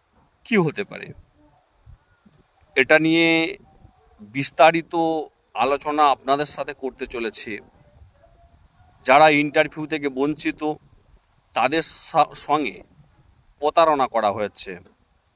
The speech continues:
তারা আদতে অনেক কষ্টে আছে, দুঃখে আছে, যন্ত্রণায় আছে। তাদের কথা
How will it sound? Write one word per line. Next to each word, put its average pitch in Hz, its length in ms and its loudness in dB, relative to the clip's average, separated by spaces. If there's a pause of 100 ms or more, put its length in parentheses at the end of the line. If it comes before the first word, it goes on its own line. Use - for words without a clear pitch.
(300)
তারা 160 500 6 (420)
আদতে 160 640 -2 (1500)
অনেক 127 220 0
কষ্টে 143 420 0
আছে, 135 260 0
দুঃখে 123 420 -6
আছে, 120 200 0
যন্ত্রণায় 107 580 0
আছে। 98 300 -6 (1700)
তাদের 120 300 6
কথা 131 520 0